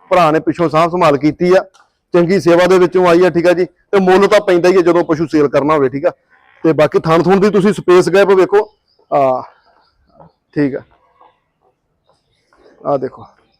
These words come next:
ਤੇ ਬੰਤਰ ਬੁੰਤਰ ਝੋਟੀ ਦੀ ਬਹੁਤ ਵਧੀਆ, ਠੀਕ ਆ ਜੀ। ਸੋ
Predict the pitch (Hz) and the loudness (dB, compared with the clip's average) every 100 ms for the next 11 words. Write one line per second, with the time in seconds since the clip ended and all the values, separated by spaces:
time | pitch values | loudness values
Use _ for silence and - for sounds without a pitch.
0 | _ _ _ - - _ - - _ _ | _ _ _ -20 -20 _ -20 -20 _ _
1 | _ 147 139 190 240 233 240 254 240 220 | _ -6 -2 0 2 2 2 2 4 2
2 | 208 202 190 196 190 170 170 165 160 185 | 2 2 2 2 2 0 0 0 0 -2
3 | 220 - _ | -2 -8 _